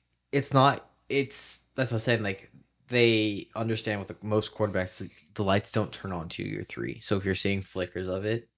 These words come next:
if you're seeing it, like, if you're seeing it early, if you're seeing at least, like, the, "Oh, he's getting it,"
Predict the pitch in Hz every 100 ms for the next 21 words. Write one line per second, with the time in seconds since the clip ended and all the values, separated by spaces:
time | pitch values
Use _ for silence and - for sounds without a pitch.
0 | _ _ - - 92 - 98 101 101 -
1 | 92 90 - _ _ _ _ - 104 92
2 | 117 123 120 82 90 90 101 120 - -
3 | 95 117 117 104 95 101 - 98 - 82
4 | 71 - _ _ _ - 78 87 87 69
5 | 71 82 92 117